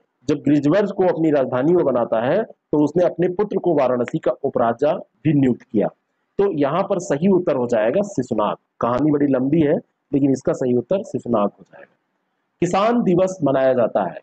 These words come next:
ये प्रश्न पूछा गया है आपसे। तो किसान दिवस जो मनाया जाता है वो तेईस दिसंबर को मनाया जाता है। चौधरी चरण सिंह का ये बर्थडे होता है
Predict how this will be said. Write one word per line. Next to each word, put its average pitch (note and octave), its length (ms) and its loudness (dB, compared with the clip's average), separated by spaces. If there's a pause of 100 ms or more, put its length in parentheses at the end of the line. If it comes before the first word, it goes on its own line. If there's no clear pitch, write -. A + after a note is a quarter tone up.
ये D#3+ 60 2
प्रश्न E3+ 300 -4
पूछा F3 260 -2
गया A#2+ 200 0
है A2 80 -2
आपसे। G#2+ 280 -2 (340)
तो E3+ 60 -2
किसान F3+ 380 -2
दिवस F#3+ 240 0
जो F3 100 0
मनाया D3+ 280 0
जाता A#2 320 0
है C3+ 80 0
वो F3+ 160 0
तेईस D#3 320 2
दिसंबर C3+ 420 -2
को B2+ 120 -4
मनाया F#2 240 0
जाता E2+ 280 -6
है। - 60 -20 (340)
चौधरी C3+ 360 0
चरण C#3+ 280 0
सिंह C#3 200 -2
का - 220 -2 (280)
ये C#3+ 100 4
बर्थडे C3 300 -2
होता G2+ 280 -4
है - 120 -16